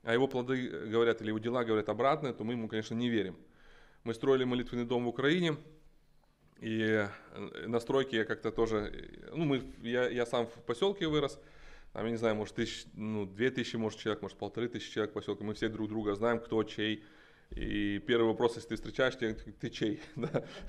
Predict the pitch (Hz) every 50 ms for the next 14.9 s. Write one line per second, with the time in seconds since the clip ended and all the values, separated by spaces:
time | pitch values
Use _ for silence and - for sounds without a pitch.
0 | - - - 110 - - - - - - - 113 104 - - 131 127 - - 104
1 | 120 127 - - 151 139 104 - - - - - - - - - - - - -
2 | 113 110 104 - - - 123 - - 160 175 170 147 - - - 123 123 120 98
3 | 78 - - - 160 165 139 127 127 123 123 120 113 113 110 113 107 101 104 110
4 | 113 120 - 131 127 160 185 - 139 127 123 131 127 123 - 131 123 120 127 151
5 | 175 160 - - 131 131 117 - 113 - - - 117 - - 123 156 151 127 113
6 | 113 123 120 110 110 104 - 151 165 180 165 139 123 120 120 120 147 143 147 147
7 | 147 156 156 151 - 147 131 117 110 - 135 127 127 - - 123 117 110 107 104
8 | 101 - - - 135 135 - 151 131 110 98 - - 139 143 156 170 165 165 -
9 | - - - - - - _ _ _ _ - 117 120 139 156 147 139 127 120 117
10 | 120 123 135 131 120 117 113 143 156 160 156 123 117 117 107 110 - - 123 123
11 | 135 139 - - 131 123 123 131 131 131 131 117 117 113 123 123 120 117 107 117
12 | 120 - 127 127 123 113 117 110 - 117 - 113 110 - 113 113 110 104 98 -
13 | - - 85 110 120 120 117 - - 170 170 165 151 156 143 123 - 120 - 120
14 | 113 117 113 117 113 110 - - 127 147 139 123 123 113 - 123 113 -